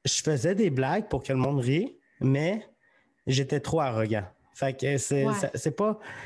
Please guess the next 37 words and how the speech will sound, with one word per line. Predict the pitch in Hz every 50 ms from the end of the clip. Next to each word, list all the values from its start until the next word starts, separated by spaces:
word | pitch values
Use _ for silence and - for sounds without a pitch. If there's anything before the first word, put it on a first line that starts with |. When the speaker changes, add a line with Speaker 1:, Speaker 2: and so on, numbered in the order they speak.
| - - -
Speaker 1:
c'est | - 156 147 - - 165
pas | - 226 233 202
un | 151
bon | 135 131 127
mélange, | 123 123 120 117 120 123 127 123 - - 135
puis | 131 135 131 127 123 123 120 120 120 120 120 120 120 113
Speaker 2:
C'est | 233 226
ça, | - 247 220 208 - 240 -
faut | - 240
pas | 254 262
que | 247 254
tu | -
sois | 262 233
arrogant. | 214 185 196 190 175 196 185 180 180 - _ _ _ _ -
Speaker 1:
Puis | - 147
surtout | - 180 165 - - 220
que | 220 - 175
moi, | 156 151 151 156 165 185 202 208 190
mon | 175 160 151 143
fun, | 135 - 175 175 185 185
c'était | 185 - 165 151
de | 143 - -
piquer, | - - - - 190 190 190 190 190 - - - - _ _ - 135
euh, | 143 143 143 143 143 143 139
ceux | 127 - - - 175 180 190
que, | 185 - 160
<laughs> | 147 131 117 - 185 170 156
ceux | 151 - - 185
qui | 180 -
avaient | 165 151 143 151
le | 151 147
plus | - - 165 165 170 156 143
de | 151 147
force, | 139 - - 170 185 170 -
ceux | - 165
qui | - -
avaient, | 147 143 135 127